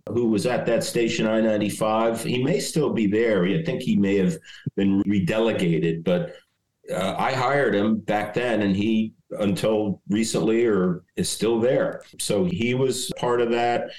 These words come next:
It's a guy named Tim Sheehan, who ultimately would program I ninety-five. I think he works now for W P L R in New Haven.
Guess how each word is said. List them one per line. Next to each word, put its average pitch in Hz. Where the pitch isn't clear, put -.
It's -
a 110
guy 113
named 101
Tim 120
Sheehan, 120
who 98
ultimately 113
would 92
program 113
I 110
ninety-five. 110
I 98
think 101
he 104
works 101
now 101
for -
W 95
P 117
L 104
R 101
in 98
New 90
Haven. 117